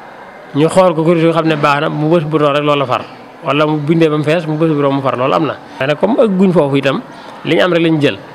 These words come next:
Fi mu ne palaat boobu bu ci bindee par benn baat boobu ba mbind mi àgg, eh, lay, lay doog a dem ci table. Table bi sax, eh, luñ,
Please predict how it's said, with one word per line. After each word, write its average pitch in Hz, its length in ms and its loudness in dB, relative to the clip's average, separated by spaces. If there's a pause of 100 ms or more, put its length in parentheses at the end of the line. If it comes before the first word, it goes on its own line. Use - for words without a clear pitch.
(420)
Fi 147 100 -4
mu 156 80 2
ne 160 140 2
palaat 170 260 0
boobu 156 180 -2
bu 165 80 4
ci 165 80 0
bindee 170 240 4
par 151 180 2
benn 143 200 0
baat 135 180 0
boobu 127 200 -4
ba 143 80 0
mbind 180 260 4
mi 196 60 2
àgg, 147 180 0 (1000)
eh, 139 320 -2
lay, 143 320 0
lay 156 180 0
doog 160 160 0
a 160 60 0
dem 160 160 -2
ci 151 80 0
table. 143 220 2
Table 156 240 2
bi 151 80 0
sax, 180 220 0
eh, 196 340 0
luñ, 165 300 2